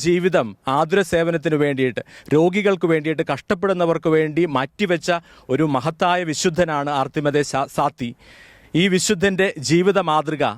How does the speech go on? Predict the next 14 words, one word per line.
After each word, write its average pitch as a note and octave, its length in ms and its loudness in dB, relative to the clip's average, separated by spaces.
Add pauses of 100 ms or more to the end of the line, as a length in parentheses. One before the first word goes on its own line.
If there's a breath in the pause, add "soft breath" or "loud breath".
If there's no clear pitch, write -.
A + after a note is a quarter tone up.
(140)
നമുക്കെല്ലാവർക്കും D3+ 800 0
അനുകരിക്കാം. E3+ 560 -2 (360 loud breath)
നമുക്കെന്നും E3+ 520 0 (420)
പ്രചോദനമാകട്ടെ. E3+ 920 0 (380 soft breath)
മറ്റുള്ളവരെ F3+ 580 2
സഹായിക്കുവാനും D3+ 800 0 (160)
അവർക്ക് E3 340 0
വേണ്ടി F3+ 260 0 (260 loud breath)
നമ്മുടെ D3+ 220 0 (100)
ജീവൻ G3+ 300 2
തന്നെ F#3 200 0
മാറ്റിവെക്കുവാനൊക്കെ D3+ 840 0
നമുക്ക് C3+ 260 -2
സാധിക്കട്ടെ B2 520 -2